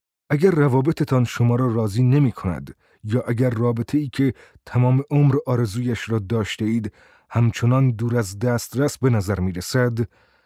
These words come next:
اگر جسمتان آنگونه که می‌خواهید سالم و در شرایط مطلوب نیست،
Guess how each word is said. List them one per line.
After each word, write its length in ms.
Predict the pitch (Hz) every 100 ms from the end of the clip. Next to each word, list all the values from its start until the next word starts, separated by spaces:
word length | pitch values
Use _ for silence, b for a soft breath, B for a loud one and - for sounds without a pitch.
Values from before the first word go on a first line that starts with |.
| b b
اگر 220 | 98 117
جسمتان 680 | 101 98 120 - 113 120 110 -
آنگونه 440 | 120 113 107 120
که 140 | - 113
می‌خواهید 440 | 110 95 104 113
سالم 600 | - - 110 104 98 73 78
و 200 | 104 95 B B B B 101
در 160 | 113
شرایط 560 | 98 - 110 107 113 -
مطلوب 520 | 110 104 - 117 107
نیست، 400 | 135 143 - -